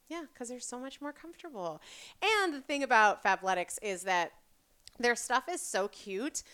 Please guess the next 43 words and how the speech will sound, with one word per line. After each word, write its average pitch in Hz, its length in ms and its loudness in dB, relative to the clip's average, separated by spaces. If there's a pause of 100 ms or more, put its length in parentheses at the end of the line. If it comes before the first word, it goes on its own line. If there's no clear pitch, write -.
(260)
You 233 180 -2
can 233 140 -2
absolutely 214 640 0
not 196 220 2
just - 160 -8
wear 196 120 2
it 190 80 0
to 190 80 -8
the 175 60 -6
gym. 180 240 -2
You 175 60 -6
can 185 100 -10
wear 175 140 2
it 170 80 0
around 165 180 0
the 170 60 -6
house. 269 260 2
You 214 80 -10
can 185 80 -6
wear 170 140 2
it - 60 -12
to - 40 -10
the 185 60 -8
grocery 254 400 0
store. 214 260 2
You 185 140 0
could 185 120 -8
wear 170 200 2
it 165 40 4
out 160 180 0
to - 60 -12
dinner. 254 440 2
I've 160 140 -8
done 170 220 -6
all 214 200 0
of 208 120 -10
those 208 260 -2
things. 196 440 -6 (100)
Um, 170 480 0 (200)
and 180 400 -2 (120)
it's - 160 -8
crazy 180 340 -4
affordable. 156 600 -4